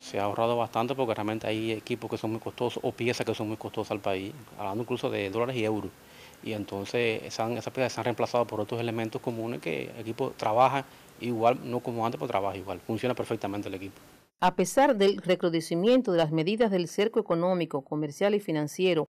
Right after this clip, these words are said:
Speaker 2: impuesto a Cuba, la respuesta de los aneuristas ha generado ingresos económicos considerables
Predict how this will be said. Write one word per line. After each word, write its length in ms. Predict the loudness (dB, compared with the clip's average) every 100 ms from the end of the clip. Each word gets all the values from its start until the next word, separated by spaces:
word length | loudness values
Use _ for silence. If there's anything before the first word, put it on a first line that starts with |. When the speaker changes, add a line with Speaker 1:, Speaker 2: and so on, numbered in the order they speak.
| _ _
Speaker 2:
impuesto 500 | 4 4 6 4 6
a 60 | 2
Cuba, 400 | 4 6 4 0 _ _
la 160 | 4 6
respuesta 600 | 4 2 6 8 8 4
de 100 | 4
los 140 | 2 0
aneuristas 680 | 2 4 2 2 -2 -4 -6 _ _ 4
ha 80 | 6
generado 440 | 8 8 8 8
ingresos 400 | 6 6 6 6
económicos 560 | 4 4 4 4 4 0
considerables 800 | -2 2 2 4 4 2 0